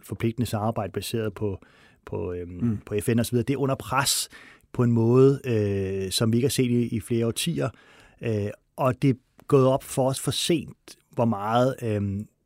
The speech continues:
Speaker 1: de her ting vinder frem, blandt andet også med ny teknologi. Og der skal Danmark, der skal Danmark melde sig ind med et værdikompas.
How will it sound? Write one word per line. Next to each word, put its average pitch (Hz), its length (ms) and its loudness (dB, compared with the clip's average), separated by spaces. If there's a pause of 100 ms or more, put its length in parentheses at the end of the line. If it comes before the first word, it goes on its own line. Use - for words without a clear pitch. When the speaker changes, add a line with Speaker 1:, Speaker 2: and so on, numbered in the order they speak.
(160)
Speaker 1:
de 135 120 2
her 117 80 2
ting 131 240 -2
vinder 107 160 0
frem, 113 200 -2
blandt - 260 -8
andet 139 100 4
også 139 160 0
med 135 60 4
ny 127 40 -2
teknologi. 131 340 0
Og 135 40 0
der 147 60 0
skal - 140 -2
Danmark, 160 360 2 (520)
der 139 60 -2
skal - 160 -2
Danmark 147 420 0
melde 127 220 2
sig - 220 -8
ind 170 180 2
med 139 180 0
et 123 100 -2
værdikompas. - 920 0